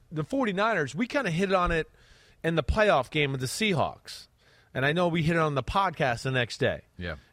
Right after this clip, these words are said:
Speaker 1: And if you think back about the game, early in the game, there was, I mean, he missed some wide open, they should have been up. They were still wide open later in the game, so it didn't matter, and we all forgot about it, and they won. But that's, you know, that's something I always talk about, right? Where,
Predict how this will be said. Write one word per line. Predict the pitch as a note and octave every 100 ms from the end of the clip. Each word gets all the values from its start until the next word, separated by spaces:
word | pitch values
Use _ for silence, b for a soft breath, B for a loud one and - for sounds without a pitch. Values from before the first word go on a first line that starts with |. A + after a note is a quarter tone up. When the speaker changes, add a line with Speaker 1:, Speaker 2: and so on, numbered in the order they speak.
| -
Speaker 1:
And | A#2+
if | C#3+
you | A3+
think | C#4 G3+
back | G#3+ F#3+
about | F3+ F3 E3+ D#3
the |
game, | E3+ G3+ F3 C#3+ -
early | F3 F#3
in | D#3+
the | D3+
game, | G3 F3+
there | C4+
was, | D3+
I | D3+
mean, | E3
he | G3 B3+
missed | A3 -
some | C#3 C3
wide | E3+ A#3 G3+ D3+
open, | C3 C#3
they | D#3+ F#3
should | B3 G#3+
have | E3
been | D#3
up. | A#3+ - - _ _ b b b b b b b _ -
They | F3 F3
were | E3+
still | - B3+ C#4
wide | G#3+ E3
open | D#3+ D#3 D#3
later | E3 D#3+ D3
in |
the | D3
game, | G#3 B3 E3
so | E3+
it | E3
didn't | F3 D#3+
matter, | G3+ F3+
and | C#3+
we | D#3
all | D#3
forgot | C3+ C3 F#3+ D#3
about | C3 B2
it, |
and | B2
they | A#2+
won. | C3+ A#3+ D#3 G2 A2+ b b b b
But | D#3
that's, | F#3+ F3 A3
you |
know, | F3 B2 D#3
that's | E3+
something | F#3 E3+ E3+
I | E3+
always | A3+ G#3 -
talk | A#2 G#2
about, | G2 F2
right? | A2 D#3+
Where, | D3 C3